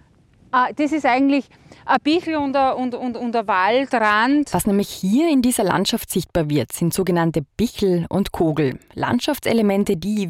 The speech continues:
Speaker 2: wie Inseln mitten in den Feldern stehen. Ein kleiner Hügel, auf dem Sträucher, Gräser und Blumen wachsen und manchmal auch ein Baum steht.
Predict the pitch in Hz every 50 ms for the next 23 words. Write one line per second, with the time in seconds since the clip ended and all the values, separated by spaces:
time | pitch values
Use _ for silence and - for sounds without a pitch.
0 | 165 165 202 247 294 294 - _ - 262 285 311 294 - - 185 175 165 156 165
1 | 190 247 320 - _ - 285 277 269 - - 220 226 214 220 233 226 - 196 170
2 | 170 170 170 165 - - - 147 143 135 131 147 - _ _ _ _ - - 165
3 | 160 - - 160 165 165 160 143 175 202 247 - 294 277 254 254 - - - -
4 | - _ - - 156 - - 170 165 - - - - - 202 202 254 262 - -
5 | 247 208 165 - 170 175 214 254 262 - 269 240 226 - - 214 226 214 185 170
6 | 151 139 - - - - - 165 151 - - 160 - _ _ - 147 147 160 -
7 | - 190 180 - 95 - - 190 226 - - 139 135 151 143 - - - 143 139
8 | 131 - - -